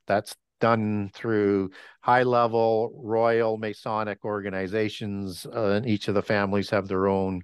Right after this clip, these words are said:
group. Everybody in these high-level families, um, they don't have a choice. Um,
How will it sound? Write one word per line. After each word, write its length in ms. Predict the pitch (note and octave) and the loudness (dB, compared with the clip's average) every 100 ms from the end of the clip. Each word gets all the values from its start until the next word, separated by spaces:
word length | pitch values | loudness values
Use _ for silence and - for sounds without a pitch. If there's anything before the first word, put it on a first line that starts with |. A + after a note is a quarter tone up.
| - | -4
group. 260 | A2+ G2 - - - - B2 _ _ _ _ _ _ _ C3+ | 0 0 -2 -20 -6 -4 -4 _ _ _ _ _ _ _ 0
Everybody 460 | F#3+ F3+ D#3+ D3 | 4 6 6 4
in 180 | C#3 B2 _ - - _ | 2 -2 _ -20 -20 _
these 160 | B2+ A2+ | -8 -4
high-level 500 | C3 C3+ C3+ C3 A#2+ | 2 4 6 6 4
families, 720 | - B2 B2+ C3 F2+ D#2+ - _ - _ _ _ - | -2 0 0 0 -2 -6 -16 _ -20 _ _ _ -8
um, 540 | G#2 G2 G2 F#2+ F2+ - - - | -2 2 2 0 -2 -8 -20 -2
they 160 | B2 F3 | 4 4
don't 140 | G3+ | 6
have 160 | E3+ C3 | 4 0
a 40 | |
choice. 720 | - - B2 G2 - - - _ _ _ _ _ C#4+ | -4 0 2 0 -2 -16 -20 _ _ _ _ _ -12
Um, 640 | C#3 G#2 G2+ G2+ G2 G2 | -4 0 2 2 2 0